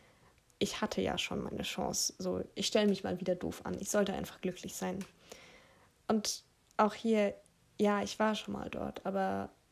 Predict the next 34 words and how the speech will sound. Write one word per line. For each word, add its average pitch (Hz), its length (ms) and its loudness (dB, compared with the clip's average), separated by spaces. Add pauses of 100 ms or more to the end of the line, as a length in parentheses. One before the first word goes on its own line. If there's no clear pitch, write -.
(120)
es - 200 -4
hat 214 220 -4
vielleicht - 560 -4
einfach 202 280 -4
noch 196 160 -2
nicht 202 220 -2
gereicht. 202 520 -4
Und, 185 340 -6 (480)
ähm, 185 600 0 (280)
ich - 180 -4
hab 233 240 -4
in 190 380 2
dem 185 180 0
Moment, 185 340 0
als 190 160 -6
ich - 60 -8
entschieden 196 440 -2
habe, 190 420 0 (440)
oder 180 280 0 (420)
in 180 340 0 (160)
der 185 140 -2
Phase, 220 420 2
in 196 80 4
der 180 120 0
ich 185 140 0
entschieden 185 400 2
habe, 180 380 -2 (420)
ein 208 100 2
zweites 208 360 4
Mal 190 180 2
in 190 100 2
die 185 80 -2
Klinik 196 440 -4
ge-, - 140 -10